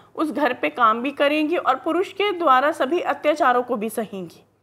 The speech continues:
वो उसके साथ जब चाहे, जिस भी परिस्थिति में चाहे जैसे भी व्यवहार करे, उसको अपनाना होगा, क्योंकि वो उसका पति है या क्योंकि वो उसके फादर हैं या वो उसके ब्रदर हैं।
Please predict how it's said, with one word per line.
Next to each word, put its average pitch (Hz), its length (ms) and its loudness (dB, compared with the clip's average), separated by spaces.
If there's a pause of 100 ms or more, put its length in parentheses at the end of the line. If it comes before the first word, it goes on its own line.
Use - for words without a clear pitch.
(540)
वो 277 120 4
उसके 370 280 -2
साथ 294 420 4
जब 277 240 0
चाहे, 285 280 0
जिस 302 280 -6
भी 349 120 0
परिस्थिति 294 500 -2
में 262 160 -2
चाहे 262 200 0
जैसे 240 360 -2
भी 392 160 4
व्यवहार 233 400 2
करे, 226 220 0
उसको 302 320 -2
अपनाना 285 500 4
होगा, 320 360 4 (380)
क्योंकि 339 420 6
वो 339 140 2
उसका 339 420 -2 (240)
पति 220 320 0
है 175 280 -14 (300)
या 262 140 2
क्योंकि 294 400 0
वो 339 160 2
उसके 392 320 -4
फादर 240 600 2
हैं 180 300 -10 (160)
या 294 180 6
वो 359 160 2
उसके 403 420 0
ब्रदर 240 420 2
हैं। 180 340 -10